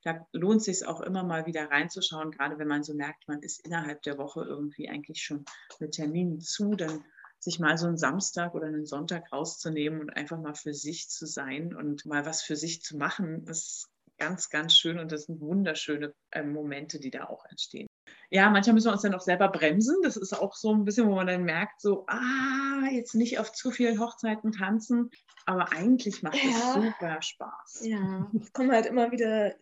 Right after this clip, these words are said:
Speaker 2: Ideen in den Kopf und dann muss man es halt besser kanalisieren. Und was, wofür hat man die zeitliche Kapazität?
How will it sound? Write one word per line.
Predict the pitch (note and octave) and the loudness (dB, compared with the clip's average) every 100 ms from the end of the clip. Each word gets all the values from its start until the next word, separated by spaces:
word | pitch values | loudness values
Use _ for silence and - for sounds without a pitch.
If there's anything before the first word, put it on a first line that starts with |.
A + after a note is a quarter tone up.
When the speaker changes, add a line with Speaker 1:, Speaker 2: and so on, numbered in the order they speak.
| _ | _
Speaker 2:
Ideen | C4 - B3 B3 B3+ | 0 4 4 6 4
in | A3+ | 4
den | A3+ A3 | 0 0
Kopf | - A#3 A#3 - | 2 0 0 -4
und | G#3+ | -2
dann | G#3+ | -2
muss | A3 | -4
man | A#3 | -6
es | A3+ | -6
halt | A3+ F#3+ | -4 -2
besser | A3 A3 G#3 | -2 -2 -4
kanalisieren. | - G#3 G3+ G3 G#3 - G#3+ A3+ G#3+ G#3+ | -4 -6 -4 -4 -6 -10 -6 -4 -4 -4
Und | G#3 G3+ | -4 -4
was, | G3 - - G#3 | -4 -4 -8 -4
wofür | G#3 G#3 A#3 | -4 -2 -2
hat | A3 | -2
man | G3+ G3+ | -4 -4
die | G3 | -6
zeitliche | - G3+ G#3 G#3 G#3+ G#3 _ | -2 -2 -2 -6 -6 -8 _
Kapazität? | - D4 D#4+ D#4 - - - B3+ A3 G3+ | 2 6 6 4 0 -2 4 6 6 2